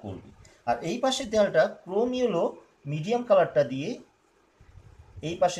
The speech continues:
পুরো দেয়ালটা তোমরা করবে, অর্থাৎ একদিকে ডিপ একদিকে লাইট ইয়েলোটা তোমরা রাখবে।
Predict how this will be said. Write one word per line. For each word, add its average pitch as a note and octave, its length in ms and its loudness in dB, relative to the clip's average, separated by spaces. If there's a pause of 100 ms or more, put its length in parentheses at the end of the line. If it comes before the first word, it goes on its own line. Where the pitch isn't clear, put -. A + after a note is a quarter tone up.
পুরো E3+ 140 -8 (120)
দেয়ালটা C#3 440 2 (360)
তোমরা C3 220 -6
করবে, B2+ 200 -4
অর্থাৎ - 220 0 (100)
একদিকে D#3+ 280 -6 (100)
ডিপ A3+ 180 -10 (200)
একদিকে C3+ 460 -6 (580)
লাইট B2 280 2 (280)
ইয়েলোটা B2 360 -4 (140)
তোমরা C3 240 2 (500)
রাখবে। G#2+ 340 0